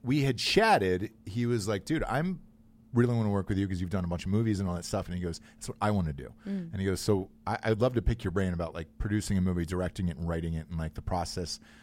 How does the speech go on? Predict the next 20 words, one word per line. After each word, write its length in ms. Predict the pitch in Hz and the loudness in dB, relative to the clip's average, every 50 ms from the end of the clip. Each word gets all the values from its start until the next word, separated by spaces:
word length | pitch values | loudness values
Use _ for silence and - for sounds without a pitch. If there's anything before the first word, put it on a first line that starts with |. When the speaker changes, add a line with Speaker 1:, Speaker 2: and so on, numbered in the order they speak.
| - - - - - | -20 -20 -18 -6 -2
Speaker 1:
that 140 | 101 95 | -2 -2
it 100 | 95 87 | -2 -2
takes 320 | - - 120 110 - - - | 2 4 4 4 4 2 0
all 80 | 110 98 | 2 2
the 60 | 104 | 2
way 100 | 98 95 | 2 2
through 140 | - - 87 | 0 -2 -6
financing." 600 | - - 113 98 92 92 85 85 - - 78 76 - - - - - - - - - - - - - - - - - - - | 0 2 2 4 4 2 0 -2 -4 -6 -8 -10 -12 -16 -20 -20 -20 -20 -20 -20 -20 -20 -20 -20 -20 -20 -16 -16 -16 -14 -12
So 180 | - - 104 104 | -8 -4 0 0
I 60 | 107 | 2
had, 280 | 107 120 131 143 151 131 | 2 4 4 2 4 6
like, 240 | 127 120 110 - - | 6 4 4 2 0
this 380 | 113 107 98 - - - - - - - - - - - - - - - | 0 0 0 -2 -4 -6 -8 -14 -20 -20 -20 -20 -20 -20 -20 -20 -20 -10
two-hour 400 | - - 165 156 156 143 135 131 | 0 2 6 8 8 8 8 6
conversation 600 | - 131 113 104 101 87 - - 92 85 - 82 78 | 4 4 2 2 2 -2 -2 -2 -2 -2 -2 -2 -4
with 100 | 76 73 | -4 -4
him 80 | 73 | -4
one 140 | 73 73 73 | -4 -4 -4
night 140 | 76 76 73 | -4 -4 -4
on, 140 | 73 73 | -4 -6